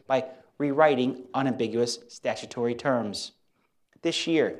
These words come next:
the Supreme Court cautioned that Chevron deference is not warranted where the regulation is procedurally defective. The court explained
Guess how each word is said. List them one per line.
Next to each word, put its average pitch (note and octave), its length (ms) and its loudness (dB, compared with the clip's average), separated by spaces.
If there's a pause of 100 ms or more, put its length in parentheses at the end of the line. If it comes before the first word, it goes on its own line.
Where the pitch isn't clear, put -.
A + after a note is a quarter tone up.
(120)
the - 100 -10
Supreme D3+ 340 -4
Court - 320 2
cautioned C#3 560 -4 (180)
that - 140 -4
Chevron D3+ 580 6
deference G#2+ 400 -2 (160)
is C#3+ 180 -2
not D#3 340 2
warranted G#2 600 -6 (320)
where C3 180 0
the B2+ 100 0
regulation C3+ 680 0
is A#2 260 -6 (240)
procedurally C3+ 720 -2
defective. A#2+ 680 -2 (600)
The A#2 80 -10
court C#3+ 280 2
explained B2+ 640 -4